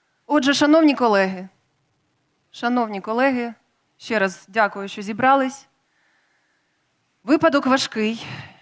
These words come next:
У мене є спостереження також за біполярним розладом особистості.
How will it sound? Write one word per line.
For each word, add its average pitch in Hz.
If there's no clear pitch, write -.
У 220
мене 269
є 233
спостереження 214
також 196
за 185
біполярним 226
розладом 226
особистості. 220